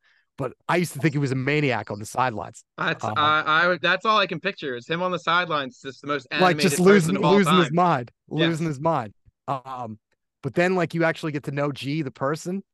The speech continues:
Speaker 1: and there are so many more layers to him. And, um, I'm so glad that I do, and that,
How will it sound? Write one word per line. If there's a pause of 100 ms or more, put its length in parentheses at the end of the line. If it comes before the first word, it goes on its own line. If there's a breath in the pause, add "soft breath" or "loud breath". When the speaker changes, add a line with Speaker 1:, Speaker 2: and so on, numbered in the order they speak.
(300)
Speaker 1:
and
there
are
so
many
more
layers
to
him.
And, (100)
um,
I'm
so
glad
that
I
do, (200)
and
that,